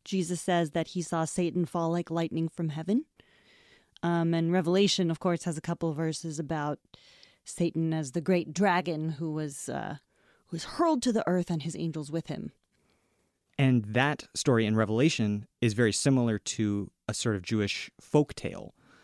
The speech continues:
Speaker 2: um, that was written down in a couple places, most notably in some of the texts from that sweet Dead Sea.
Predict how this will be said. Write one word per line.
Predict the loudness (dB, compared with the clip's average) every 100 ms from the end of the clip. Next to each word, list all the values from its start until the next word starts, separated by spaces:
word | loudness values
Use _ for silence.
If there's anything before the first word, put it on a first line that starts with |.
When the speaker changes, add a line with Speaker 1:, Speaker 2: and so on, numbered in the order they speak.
| _ -6
Speaker 2:
um, | -2 -2 -2 -4 -8 -12
that | -6 -6 -2
was | -4 -4 -6 _ _ -12 4
written | 6 6
down | 4 4 4
in |
a | 2
couple | -2 -4
places, | -4 -2 -2 -2 -4 -4 -12 _ _ _ 0
most | 4 4 4 2 0 -6 -4
notably | 2 4 4 2 -2 0
in | -2
some | -2 -2
of | -2
the | -6
texts | -10 -10 -10
from | -8 -6 -4 -6
that | -10 -16 _ _
sweet | -8 -4 0 -2 -2
Dead | 0 0 0
Sea. | -2 0 0 -4